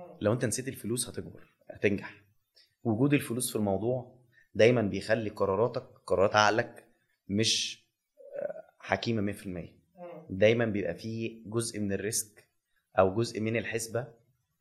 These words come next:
ان انا في رقم كذا في كذا. آه، انا، انا وقعت الوقعة دي، يعني انا وانا شغال في الاول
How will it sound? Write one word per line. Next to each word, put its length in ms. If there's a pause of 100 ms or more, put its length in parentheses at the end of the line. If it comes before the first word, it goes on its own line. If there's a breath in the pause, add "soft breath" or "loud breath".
(300)
ان 240
انا 380
في 400
رقم 400
كذا 280
في 80
كذا. 220 (1200)
آه، 140
انا، 480 (480)
انا 140
وقعت 300
الوقعة 260
دي، 260
يعني 320
انا 220
وانا 380
شغال 340
في 100
الاول 440